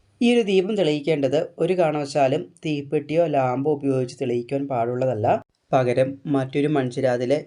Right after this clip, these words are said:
എണ്ണയും തിരിയും ഇട്ട് ആ തിരി തെളിയിച്ച്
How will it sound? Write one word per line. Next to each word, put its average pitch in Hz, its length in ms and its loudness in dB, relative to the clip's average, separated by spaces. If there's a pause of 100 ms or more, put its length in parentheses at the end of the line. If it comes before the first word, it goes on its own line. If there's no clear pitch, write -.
(200)
എണ്ണയും 127 400 -2
തിരിയും 127 360 -2
ഇട്ട് 135 200 0 (640)
ആ 180 120 0 (160)
തിരി 156 260 -2
തെളിയിച്ച് 131 460 -2